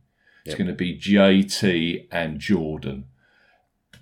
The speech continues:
Speaker 1: It's gonna be Cantlay and Xander. It's all preordained. It's all about team spirit. And it's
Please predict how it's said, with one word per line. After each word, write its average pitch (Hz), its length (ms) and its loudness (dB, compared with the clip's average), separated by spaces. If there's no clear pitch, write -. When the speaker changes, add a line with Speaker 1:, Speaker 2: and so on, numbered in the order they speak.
Speaker 1:
It's 104 160 -6
gonna 104 180 2
be 92 200 -2
Cantlay 98 840 0
and 85 140 -10
Xander. 82 680 -2
It's 110 160 -4
all 151 200 0
preordained. 95 960 2
It's 101 160 -4
all 127 160 4
about 110 320 0
team 95 300 0
spirit. - 560 -4
And 95 100 -2
it's 101 120 -4